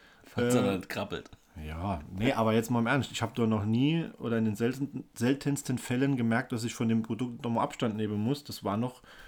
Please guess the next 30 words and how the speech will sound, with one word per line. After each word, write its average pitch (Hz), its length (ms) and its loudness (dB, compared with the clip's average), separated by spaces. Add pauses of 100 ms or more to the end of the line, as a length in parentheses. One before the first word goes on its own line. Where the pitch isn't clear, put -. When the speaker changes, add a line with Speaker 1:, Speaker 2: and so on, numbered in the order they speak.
(180)
Speaker 2:
äh, 110 140 0
absolut 165 560 -2
genießbar. 160 520 0 (160)
Speaker 1:
Ja, 104 180 -2 (260)
ich, - 120 -16 (160)
ich, - 260 0
äh, 107 320 2 (160)
werf 110 520 -2
eh 127 360 0 (180)
sehr - 500 -2
ungern 110 300 2
Lebensmittel 95 640 -4
weg, 110 220 -4
aber 101 100 0
das 98 180 -2
war 110 120 2
schon 113 120 0
immer 98 200 0
so. 95 100 -2
Das 90 220 -6
hat 98 120 -4
jetzt 92 140 -6
nicht - 240 -8
mit, 92 140 -6
mit 98 160 -6
einem 90 140 -6
bewussten, 90 500 -6
irgendwie 87 260 -8
mit 90 220 -14
einem 78 180 -10